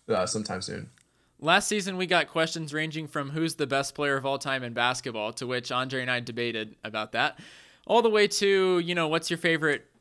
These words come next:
Speaker 2: battle in the, in the Bible, and, uh, what's the difference between,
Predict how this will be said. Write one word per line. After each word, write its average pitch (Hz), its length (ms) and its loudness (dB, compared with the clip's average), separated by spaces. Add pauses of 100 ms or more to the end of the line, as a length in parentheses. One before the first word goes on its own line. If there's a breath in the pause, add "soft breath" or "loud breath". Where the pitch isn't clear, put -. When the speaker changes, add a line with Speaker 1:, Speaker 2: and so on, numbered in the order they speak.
Speaker 2:
battle 143 420 4
in 135 120 -6
the, 131 320 0
in 131 140 -6
the 127 80 -2
Bible, 127 680 2
and, 120 440 -4 (200)
uh, - 40 -10 (240)
what's 147 200 -2
the 151 60 -6
difference 139 380 -2
between, 127 640 -6